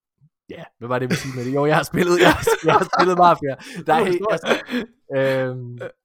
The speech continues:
Speaker 1: ja, ja,
Speaker 2: ved,
Speaker 1: det,
Speaker 2: ved du hvad,
Speaker 1: det
Speaker 2: jeg sidder lige, jeg sidder faktisk lige og ser på noget ga-, jeg sidder, jeg toner altid ud, når du begynder at snakke. Jeg sidder og ser noget gameplay.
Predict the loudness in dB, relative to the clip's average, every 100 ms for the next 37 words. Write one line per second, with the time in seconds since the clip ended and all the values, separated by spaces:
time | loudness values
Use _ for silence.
0 | _ -16 -16 _ -4 0 2 2 4 4
1 | 2 2 2 2 -2 -2 0 2 2 0
2 | 0 2 2 0 -2 0 0 -2 -2 -2
3 | 0 0 0 -4 -4 -6 -4 -4 -4 -4
4 | -8 -6 -6 -6 _ -14 -6 2 4 6
5 | 4 4 6 6 6 6 4